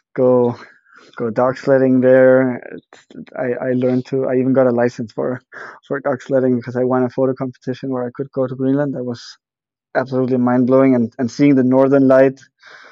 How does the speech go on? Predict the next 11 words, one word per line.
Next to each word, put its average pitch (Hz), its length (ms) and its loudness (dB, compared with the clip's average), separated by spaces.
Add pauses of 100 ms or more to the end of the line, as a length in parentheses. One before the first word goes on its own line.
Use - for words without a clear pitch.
(160)
that's 131 180 -4
one 135 120 2
of 127 60 2
the 123 120 2
most - 640 0 (800)
magnificent 127 720 0
things 131 260 2
from, 123 300 -2
from 127 240 -2
nature. 127 360 0
Like, 120 200 -4